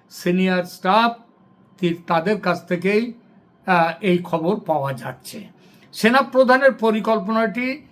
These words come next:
সেনা প্রধান কিন্তু ব্যর্থ করে দিলেন। এই পরিকল্পনাটি পাকা হওয়ার সঙ্গে সঙ্গেই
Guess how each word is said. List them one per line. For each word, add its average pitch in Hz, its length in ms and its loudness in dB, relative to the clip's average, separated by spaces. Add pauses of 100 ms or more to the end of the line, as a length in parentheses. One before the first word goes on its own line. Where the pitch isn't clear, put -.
(120)
সেনা 202 340 -2
প্রধান 214 460 -2
কিন্তু 196 360 -4
ব্যর্থ 165 420 -2
করে 175 300 -4
দিলেন। 147 360 -6 (480)
এই 262 160 6 (180)
পরিকল্পনাটি 254 840 -2 (200)
পাকা 226 380 -2
হওয়ার 226 580 0
সঙ্গে 208 520 -6
সঙ্গেই 214 680 -2